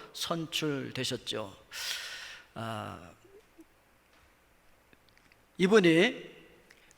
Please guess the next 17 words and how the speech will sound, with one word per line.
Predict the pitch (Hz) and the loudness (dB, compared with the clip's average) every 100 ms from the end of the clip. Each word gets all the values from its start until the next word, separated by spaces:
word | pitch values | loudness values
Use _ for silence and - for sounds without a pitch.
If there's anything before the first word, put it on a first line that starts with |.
| _ _ _ _ _ _ - | _ _ _ _ _ _ -6
그 | 156 | -4
놀라운 | 139 175 175 226 | 2 8 8 8
것 | 214 196 - | 6 2 2
중에 | 190 | 2
하나가 | 170 165 160 | 4 4 2
무엇이냐면은, | 156 139 135 139 123 127 185 165 113 - - _ _ _ - - - - - 131 | 0 0 0 0 -2 0 0 0 -2 -10 -20 _ _ _ -18 -16 -16 -18 -8 -4
세계무역센터 | - 202 202 165 185 - 180 - 180 | 2 4 6 8 6 6 2 6 4
협회 | 151 185 - 151 143 | 4 0 0 2 2
수석 | - 156 185 - | -2 0 0 0
부총재에 | 160 - 208 190 180 | -8 -4 -2 4 4
이어서 | 160 147 131 139 156 | 6 4 0 0 -2
총재로 | - 226 208 185 160 | -2 0 2 4 2
활약도 | 135 160 156 143 - | 0 -2 -2 -2 -6
하셨었는데, | 139 160 151 147 127 131 190 | -4 -2 -2 -4 -4 0 0
이분의 | 160 190 180 202 202 | 2 -2 0 0 2
놀라운 | 143 170 180 | 4 4 4
간증이 | 147 143 147 220 151 | 4 0 0 0 0